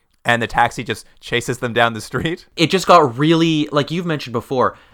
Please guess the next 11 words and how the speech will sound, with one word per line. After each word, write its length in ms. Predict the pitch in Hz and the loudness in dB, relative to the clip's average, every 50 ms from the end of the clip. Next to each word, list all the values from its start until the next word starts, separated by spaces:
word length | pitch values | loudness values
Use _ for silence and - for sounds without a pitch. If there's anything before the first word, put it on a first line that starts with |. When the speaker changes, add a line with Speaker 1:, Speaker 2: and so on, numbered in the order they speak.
| - - | -20 -16
Speaker 2:
uh, 120 | - - - | -14 -12 -10
th-, 260 | - 139 123 143 - | -10 -10 -12 -10 -6
it 160 | - 160 156 - | -4 -4 -4 -2
sometimes 480 | - - 170 170 170 170 160 143 127 | -2 -2 -2 0 0 -2 -2 -4 -4
now 380 | 131 135 127 123 123 113 - - - - _ - 131 123 | -4 -4 -2 -2 -2 -4 -6 -10 -16 -20 _ -20 -10 -6
gets 220 | 127 131 117 - | -4 -4 -4 -4
into, 160 | 127 127 110 | -6 -6 -4
like, 160 | 113 110 104 - | -4 -4 -4 -4
Looney 340 | 87 87 95 98 107 120 | -6 -6 -6 -4 -4 -6
Tunes 320 | 120 - - 143 139 135 - | -6 -6 -8 -8 -8 -8 -10
humor. 360 | - 147 139 143 156 175 | -10 -8 -8 -8 -8 -8